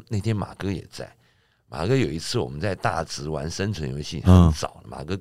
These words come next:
Speaker 1: 刚入手，然后那天带了一票艺人，就那边一，艺人大概就八九个，
Speaker 2: 嗯。
Speaker 1: 马哥也在。然后其中有一，有一场呢，我们就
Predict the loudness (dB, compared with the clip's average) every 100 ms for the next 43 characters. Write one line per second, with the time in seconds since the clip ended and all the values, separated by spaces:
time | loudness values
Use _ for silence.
0 | -4 -4 -2 -4 -4 -8 -14 -16 _ _
1 | _ _ _ _ _ -4 -2 -2 -2 -2
2 | -2 -4 -6 -4 0 0 -2 -6 -4 -4
3 | -4 -2 -2 -4 -8 -16 -14 -6 -2 0
4 | 0 0 0 0 -2 _ -6 -4 -2 -6
5 | -8 -8 -8 -2 0 0 -4 -12 -8 -2
6 | -2 -4 -10 -12 _ _ _ _ -20 -20
7 | _ -4 -2 -2 -2 -4 -2 0 -2 -4
8 | -8 -6 -6 -6 -8 -8 -12 -14 -12 -8
9 | -4 -4